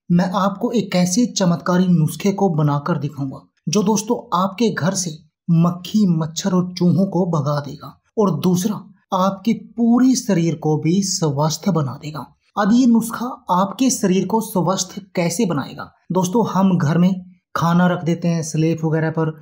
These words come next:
वहां पर पहले cockroach फिर जाता है या हमारे खाने के ऊपर से फिर जाता है cockroach, मक्खी, मच्छर उसके ऊपर बैठते हैं। तो वो क्या करते हैं, हमारी सेहत को खराब करते हैं, हमारी health को खराब करते हैं। और आपने देखा होगा सभी घरों में,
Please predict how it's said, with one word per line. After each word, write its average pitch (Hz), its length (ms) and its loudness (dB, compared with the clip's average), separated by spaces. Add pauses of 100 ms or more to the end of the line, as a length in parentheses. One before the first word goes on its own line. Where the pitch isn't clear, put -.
(160)
वहां 175 180 2
पर 180 160 0
पहले 170 300 0
cockroach 170 480 -2
फिर 160 140 -2
जाता 156 260 -2
है 160 60 2
या 170 120 2
हमारे 165 300 2 (120)
खाने 170 320 2
के 185 100 0
ऊपर 165 240 0
से 165 180 -6 (440)
फिर 165 140 2
जाता 151 280 -2
है 151 120 -2
cockroach, 156 640 0 (240)
मक्खी, 160 420 0
मच्छर 151 380 -2
उसके 156 240 -4
ऊपर 156 180 -4
बैठते 139 360 -6
हैं। 160 260 -8 (180)
तो 233 80 2
वो 233 240 4
क्या 220 120 2
करते 185 260 -2
हैं, 220 80 0
हमारी 185 440 2
सेहत 185 420 0
को 214 120 -4
खराब 160 380 -2
करते 147 220 -4
हैं, 151 100 -6
हमारी 160 320 0
health 156 300 -4
को 180 160 -6
खराब 143 380 -6
करते 151 220 -12
हैं। 135 220 -10 (220)
और 220 100 0
आपने 220 360 2 (220)
देखा 165 360 0
होगा 175 320 0
सभी 175 300 0
घरों 151 200 0
में, 170 180 -2